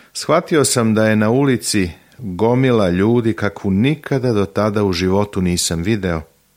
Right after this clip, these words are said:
Saobraćaj je bio u potpunom kolapsu. Ni jedno vozilo se nije micalo.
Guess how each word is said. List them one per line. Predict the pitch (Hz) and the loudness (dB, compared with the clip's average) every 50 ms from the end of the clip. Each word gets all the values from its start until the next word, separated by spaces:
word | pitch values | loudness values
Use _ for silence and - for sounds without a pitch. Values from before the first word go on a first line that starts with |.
| _ _ _ _ _ _ _ _ _ _ _ _ _ _ _ _ _ _ _ _ _ _ _ _ _ _ _ _ _ _ | _ _ _ _ _ _ _ _ _ _ _ _ _ _ _ _ _ _ _ _ _ _ _ _ _ _ _ _ _ _
Saobraćaj | - - - 113 107 107 110 110 98 101 101 101 - - 110 98 | -10 -4 -2 0 0 2 2 2 2 0 0 0 -2 -2 -4 -4
je | 90 | -2
bio | 87 107 107 104 | -2 0 0 0
u | 98 90 | 0 -2
potpunom | - - 117 120 120 - - - 101 92 85 82 82 | -2 -2 -2 -2 -2 -4 -4 -4 -2 -2 -2 -4 -6
kolapsu. | - - 98 90 82 80 - - - - - 80 - _ _ _ _ _ _ _ _ _ _ _ _ _ _ _ _ | -4 -2 -2 -2 -2 -4 -6 -8 -8 -8 -8 -10 -14 _ _ _ _ _ _ _ _ _ _ _ _ _ _ _ _
Ni | - 95 92 98 101 98 92 92 | -4 0 0 2 2 2 2 2
jedno | 104 113 123 117 123 131 127 127 123 - - | 0 0 0 0 0 0 0 -2 -4 -8 -12
vozilo | - - 87 87 98 98 98 92 90 95 87 85 85 | -14 -12 -4 -2 0 0 0 0 -2 -4 -4 -4 -6
se | - - - 82 | -6 -6 -4 -4
nije | 85 90 90 85 82 | -2 -2 -2 -2 -2
micalo. | 90 98 104 - - - 87 80 80 90 | -2 -2 -2 -4 -6 -8 -8 -8 -8 -10